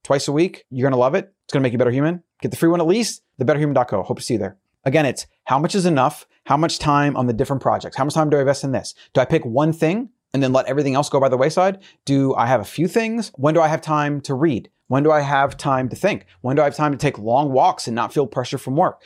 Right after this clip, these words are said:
When do I have time to just be in the moment completely with the kids? How much of my day should I work? How many hours should I work? Every single one of these questions has a golden mean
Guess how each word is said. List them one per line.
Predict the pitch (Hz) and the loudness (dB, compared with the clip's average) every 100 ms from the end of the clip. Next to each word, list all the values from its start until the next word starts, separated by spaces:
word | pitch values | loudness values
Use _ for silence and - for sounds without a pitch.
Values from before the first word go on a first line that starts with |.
| - | -10
When | 127 151 | -2 2
do | 160 | 4
I | 151 | 4
have | 147 | 2
time | 151 151 151 | 0 0 0
to | 139 | -2
just | 139 107 | -6 -2
be | 143 | 0
in | 156 | 2
the | |
moment | 143 147 | 2 0
completely | - - 127 135 | -4 -6 -6 -6
with | |
the | 127 | -4
kids? | 202 208 - - _ _ | -2 -2 -4 -16 _ _
How | - 165 | 0 0
much | 175 | 0
of | 165 | 0
my | 160 | 2
day | 165 | 2
should | 165 175 | 2 2
I | 170 | 0
work? | - | 0
How | - 165 | -2 0
many | 180 | 0
hours | 156 220 202 | 0 0 0
should | 95 | -4
I | |
work? | 82 78 _ _ _ | -6 -12 _ _ _
Every | 196 247 | 0 0
single | 208 247 214 | -2 0 2
one | 185 | 2
of | 190 | 2
these | 156 - | 0 0
questions | 143 139 110 95 | -2 -2 -6 -6
has | - 135 127 | -2 0 0
a | 117 | 2
golden | 127 123 113 | 2 2 0
mean | 117 98 | -2 -4